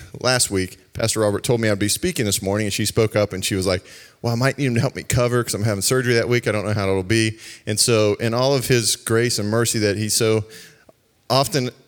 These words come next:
gives us, do you remember what he said, Pastor Aaron? "Suck it up, buttercup," or something like that. <laughs> He was like, "I led worship and I spoke for twenty years." And I was like, "I'm good, I got it." But thanks, Carrie, for doing that. Um, I told her and kinda challenged her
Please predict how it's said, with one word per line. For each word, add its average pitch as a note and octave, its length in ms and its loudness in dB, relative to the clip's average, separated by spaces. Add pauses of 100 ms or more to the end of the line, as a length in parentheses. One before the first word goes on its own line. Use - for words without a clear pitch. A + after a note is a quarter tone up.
(400)
gives A#2+ 220 2
us, G2+ 240 2
do A#2 100 -4
you A#2+ 60 0
remember C3 240 0
what A#2+ 60 2
he A#2+ 60 2
said, A#2 240 -2
Pastor A2+ 300 0
Aaron? A2 200 0 (260)
"Suck - 320 0
it A#2 80 2
up, A#2+ 160 0
buttercup," B2 520 0
or - 60 -2
something A#2 300 0
like A2+ 160 2
that. B2 240 2 (160)
<laughs> A3+ 240 -8
He D3+ 80 4
was C3+ 80 2
like, B2 120 4
"I F#3 120 6
led F#3+ 240 4
worship E3+ 400 2
and D3 100 0
I G3 120 2
spoke F#3 280 0
for D3+ 100 -6
twenty F#3 340 2
years." E3+ 260 2
And B2 40 0
I A2+ 40 2
was A2 100 0
like, G#2+ 180 0
"I'm G3 280 -2
good, G3 260 0
I F3+ 120 0
got E3 200 2
it." F3+ 120 -2 (420)
But A#2 180 2
thanks, F3 340 2
Carrie, D3 520 2
for A2+ 180 -2
doing D3+ 280 4
that. D3 260 4 (480)
Um, G#2 320 0 (260)
I A#2+ 120 2
told C#3 360 2
her A2+ 220 4
and G#2+ 140 -4
kinda A2+ 200 0
challenged C#3+ 440 0
her A2 280 2